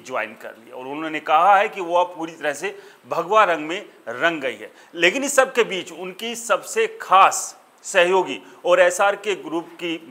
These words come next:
मेंबर शैलजा का क्या कहना है? कुमारी शैलजा ने इस पूरे मामले को लेकर क्या कुछ कहा है, ये भी अपने आप में जानना दिलचस्प है, क्योंकि अभी शैलजा कांग्रेस में है, सांसद है,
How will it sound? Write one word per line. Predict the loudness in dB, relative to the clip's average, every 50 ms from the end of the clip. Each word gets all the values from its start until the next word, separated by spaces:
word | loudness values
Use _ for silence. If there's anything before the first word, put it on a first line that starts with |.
| -12 -6
मेंबर | -4 -4 -4 -2 0 -2 -2 -2 -4 -8 -20 -20 -20 _ _ -12
शैलजा | -4 0 0 2 2 4 4 2 2 2 -2 -10 -20 -20 _ _ _ _ 0
का | 2 2
क्या | 4 4 2 2
कहना | 2 -2 -8 -8 -8 -12
है? | -16 -14 -4
कुमारी | 2 2 2 2 2
शैलजा | -2 -6 -6 -4 -2 -2 -2
ने | -2 -2
इस | -8 -8 -12
पूरे | -16 -20 -18 -14 -8 -4 -2 -2
मामले | 0 0 0 0 -2 -4 -6
को | -6 -6
लेकर | -8 -8 -6 -8 -6
क्या | 0 2 2 2
कुछ | 2 -2 -12 -12
कहा | -6 -4 -4 0 0 -2
है, | -2 -4 -10 -20 -20 -20 -10
ये | -4 -2 -2
भी | -2 0 2
अपने | 0 0 0 -2 -2 2
आप | 2 2 2 0
में | -6 -8 -4
जानना | -2 -2 -2 0 -2 -4 -4 -4 -6 -14 -20 -20 -16 -10
दिलचस्प | -8 -8 -8 -6 -4 -2 -2 -2 -4 -6 -14
है, | -14
क्योंकि | -12 -12 -12 -10 -8 -8
अभी | -6 -2 -4 -4 -2 -2 -6 -6 -8 -10 -18 _ _ _ -2
शैलजा | 2 2 2 2 2 2 2 2 2 0 -2 -10 -8 -2
कांग्रेस | 0 0 0 0 -2 -2 -2 -4 -4
में | -4 -4
है, | -2 -2 -4 -6 -12 -18 -20 -16
सांसद | -6 0 2 2 2 2 2 0 0 0 0
है, | -2 -10